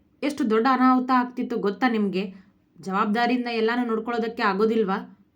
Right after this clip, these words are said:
ಬೈಯುತ್ತಿದ್ದರು ಶರಾವತಿ ಮುಂದೆ ನಿಂತಿದ್ದ ಮಕ್ಕಳಿಗೆ. ಹಿಂದಿನ ದಿನ ಪಾರ್ಟಿಯಲ್ಲಿ ನಡೆದ ಬೆಂಕಿಯ ಘಟನೆ ಅವರಿಗೆ ಗೊತ್ತಾಗಿತ್ತು. ಬೆಂಕಿ ಏನೂ ದೊಡ್ಡದಾಗಿ ಆವರಿಸಿರಲಿಲ್ಲ.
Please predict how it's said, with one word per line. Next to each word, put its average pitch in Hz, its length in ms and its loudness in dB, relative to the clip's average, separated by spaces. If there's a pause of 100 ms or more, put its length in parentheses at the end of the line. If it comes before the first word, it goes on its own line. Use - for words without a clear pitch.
(240)
ಬೈಯುತ್ತಿದ್ದರು 247 680 -2
ಶರಾವತಿ 233 840 -8
ಮುಂದೆ 254 280 6
ನಿಂತಿದ್ದ 240 480 2
ಮಕ್ಕಳಿಗೆ. 196 760 -4 (1080)
ಹಿಂದಿನ 247 300 2 (120)
ದಿನ 277 140 0 (100)
ಪಾರ್ಟಿಯಲ್ಲಿ 262 640 0
ನಡೆದ 254 360 2
ಬೆಂಕಿಯ 220 420 0
ಘಟನೆ 247 340 -2
ಅವರಿಗೆ 254 600 0
ಗೊತ್ತಾಗಿತ್ತು. 208 840 -4 (360)
ಬೆಂಕಿ 254 460 0
ಏನೂ 285 240 0
ದೊಡ್ಡದಾಗಿ 262 540 0
ಆವರಿಸಿರಲಿಲ್ಲ. 240 920 -2